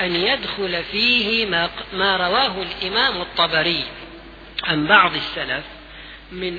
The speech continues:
أن الأحرف المقطعة ذكرت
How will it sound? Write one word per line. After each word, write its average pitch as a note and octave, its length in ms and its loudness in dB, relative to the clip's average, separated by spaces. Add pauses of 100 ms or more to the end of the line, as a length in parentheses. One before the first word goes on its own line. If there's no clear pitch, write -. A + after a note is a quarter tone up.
(140)
أن G#3 300 -2 (300)
الأحرف F#3 720 4
المقطعة F3 1000 -2 (720)
ذكرت F#3 560 0